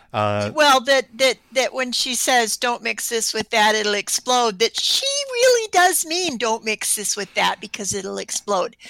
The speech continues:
Speaker 2: Um, the hair will grow back on the left side of my face. Um, and,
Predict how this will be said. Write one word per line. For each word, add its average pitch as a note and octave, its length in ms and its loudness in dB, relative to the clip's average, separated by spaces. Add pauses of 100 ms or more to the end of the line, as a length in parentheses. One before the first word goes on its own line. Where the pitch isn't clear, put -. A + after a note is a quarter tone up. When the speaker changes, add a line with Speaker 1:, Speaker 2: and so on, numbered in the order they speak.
(280)
Speaker 2:
Um, B3+ 420 2
the C#4+ 100 4
hair D4+ 300 4
will F4 160 -8
grow E4+ 240 2
back C#4 460 4 (100)
on B3 140 -6
the B3 100 -2
left A#3+ 220 -2
side A3 320 -2
of A3 160 -16
my A#3+ 160 -6
face. F#3+ 360 -8 (680)
Um, A3+ 460 2 (340)
and, B3 540 2